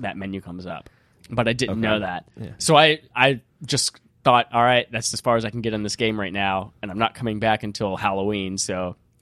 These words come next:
Speaker 1: I'm not gonna finish this game." And then I got to China, Googled it, and I was like, "Oh,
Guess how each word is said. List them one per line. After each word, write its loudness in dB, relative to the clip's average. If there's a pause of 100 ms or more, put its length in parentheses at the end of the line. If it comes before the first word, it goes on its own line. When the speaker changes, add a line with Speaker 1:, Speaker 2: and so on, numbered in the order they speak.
Speaker 1:
I'm -4
not -2
gonna -6
finish -8
this -6
game." -4
And -2
then 0
I 0
got 2
to -10
China, -2
Googled -2
it, 0
and -10
I -6
was -6
like, -10
"Oh, 2